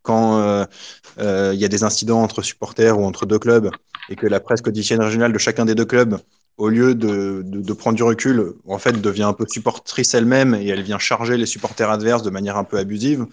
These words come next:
Tout ça fait que, euh, malheureusement, on... Enfin non, bien heureusement, on fait confiance à la presse en France, mais malheureusement, certains oublient que quand ils rédigent, ils ont... ils rédigent en tant que journalistes et que du coup, euh, malheureusement, ils...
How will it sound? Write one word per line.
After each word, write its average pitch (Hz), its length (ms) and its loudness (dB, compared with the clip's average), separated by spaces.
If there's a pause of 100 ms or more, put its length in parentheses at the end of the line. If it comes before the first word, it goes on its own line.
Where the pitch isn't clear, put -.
(460)
Tout 143 120 -4
ça 139 160 6
fait 139 220 0
que, 131 140 -4
euh, 110 400 2 (500)
malheureusement, 110 560 4
on... 92 720 -2
Enfin 101 240 -4
non, 101 100 -2
bien 101 260 0
heureusement, 131 380 4
on 123 60 2
fait 117 120 -4
confiance 113 360 -4
à - 20 0
la 98 80 0
presse - 220 -8
en 104 40 -8
France, - 400 -4 (280)
mais 107 100 -4
malheureusement, 110 760 2
certains 113 260 -2
oublient 131 320 -2
que 127 80 -4
quand 104 260 -8
ils 110 60 -2
rédigent, 110 500 0
ils 101 240 -4
ont... 110 140 -2
ils 104 100 -2
rédigent 110 280 -2
en 104 40 -2
tant 107 140 -4
que 98 40 -4
journalistes 104 640 -4
et 110 100 -8
que 104 120 -6
du 101 100 -8
coup, 131 380 -2
euh, 101 180 2 (540)
malheureusement, 107 540 4
ils... 95 500 -2